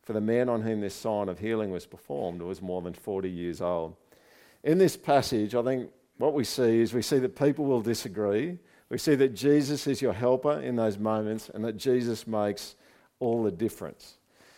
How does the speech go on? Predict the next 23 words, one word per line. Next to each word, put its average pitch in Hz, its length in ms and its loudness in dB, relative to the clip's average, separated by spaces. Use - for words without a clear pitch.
Let's 131 160 -2
kick 135 260 0
in. 101 200 0
People 160 540 4
will 135 140 0
disagree. 110 680 2
Have 165 120 6
a - 20 8
look 175 160 8
at 156 60 4
verse 143 300 8
one 143 200 2
to 120 80 0
three 139 260 4
there. 135 180 8
We 113 100 2
just 123 220 2
read 131 240 8
it. - 160 2
What 160 160 8
actually 190 320 10
happens? 135 540 4
The, 151 300 4